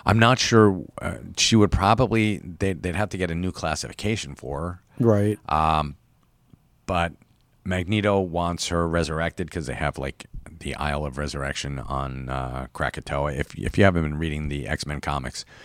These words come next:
Speaker 2: Read them.
Speaker 1: you're gonna be really confused.
Speaker 2: Read
Speaker 1: but,
Speaker 2: them.
Speaker 1: um, they've got their own nation now.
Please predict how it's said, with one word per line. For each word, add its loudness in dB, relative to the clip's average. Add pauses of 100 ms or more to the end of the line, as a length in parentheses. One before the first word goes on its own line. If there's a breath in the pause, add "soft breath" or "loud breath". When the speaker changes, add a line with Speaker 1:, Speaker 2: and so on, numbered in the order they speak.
Speaker 2:
Read 10
them. 4
Speaker 1:
you're 10
gonna 6
be 4
really 4
confused. 2
Speaker 2:
Read 12
Speaker 1:
but, 4 (120)
Speaker 2:
them. -2 (320 loud breath)
Speaker 1:
um, 4 (200)
they've 0
got 0
their 0
own 0
nation -4
now. -2